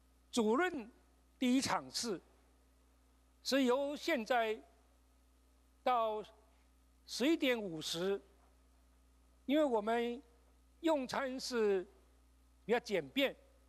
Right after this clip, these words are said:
万一如果是耽搁的话，顶多是五分钟。我们在十二点钟以前，我们要告一个段落。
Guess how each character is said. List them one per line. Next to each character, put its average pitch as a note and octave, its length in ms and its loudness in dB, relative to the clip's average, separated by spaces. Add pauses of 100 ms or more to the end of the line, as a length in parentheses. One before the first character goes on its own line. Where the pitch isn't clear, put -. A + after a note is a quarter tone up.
(680)
万 A#3+ 240 0
一 A#3 40 -2
如 A#3 220 -2
果 A3 220 0
是 A#3 100 -6
耽 A#3+ 300 -2
搁 A#3+ 160 4
的 G#3 100 2
话， F#3+ 300 0 (240)
顶 D3+ 240 -2
多 G3 260 4
是 E3+ 360 -4 (800)
五 E3+ 180 -2
分 A3 180 2
钟。 G#3+ 320 0 (800)
我 F3 120 0
们 F3+ 180 4
在 F#3+ 220 2
十 - 200 -2
二 C#4+ 160 4
点 F#3 220 -6
钟 G#3+ 340 0 (460)
以 E3 100 -6
前， F3 400 2 (540)
我 D#3+ 100 2
们 D#3+ 160 0
要 F#3+ 220 4
告 E3+ 260 0
一 E3 40 -6
个 E3 80 -4
段 E3+ 260 0
落。 F#3 180 2